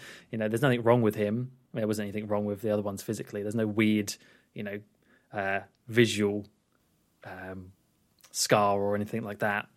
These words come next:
But he is just a guy who wants to get money, right? And he wants to deal with the Russians. And maybe if I had just jumped in on this randomly,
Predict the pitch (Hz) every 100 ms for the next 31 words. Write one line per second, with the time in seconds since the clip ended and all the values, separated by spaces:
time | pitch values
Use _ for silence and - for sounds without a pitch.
0 | - - _ _ _ - 135 165 185 131
1 | 123 107 113 107 104 104 - _ _ _
2 | 120 110 113 - - 113 113 110 _ _
3 | 123 120 123 101 101 _ _ - 113 120
4 | 120 110 107 113 113 - 101 - _ _
5 | _ _ _ _ - 113 107 107 117 -
6 | 98 95 - _ - _ _ - 113 110
7 | 107 107 104 - _ _ 127 123 135 131
8 | 123 123 120 - 113 110 113 107 - 113
9 | - - 120 110 113 110 - - - _
10 | _ _ _ _ - 117 117 123 131 135
11 | 160